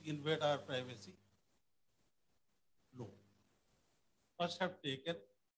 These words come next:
at least five months with ten teams working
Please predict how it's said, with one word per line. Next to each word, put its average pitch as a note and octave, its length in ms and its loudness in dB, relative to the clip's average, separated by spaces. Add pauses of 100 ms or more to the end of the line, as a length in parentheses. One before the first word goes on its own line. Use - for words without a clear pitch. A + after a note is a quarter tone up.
at C3+ 100 -8 (140)
least D3 300 -8 (1400)
five D#3 300 4
months C#3+ 480 -2
with C3+ 100 -10 (160)
ten C#3+ 240 -4
teams C#3+ 360 -4
working B2 320 -8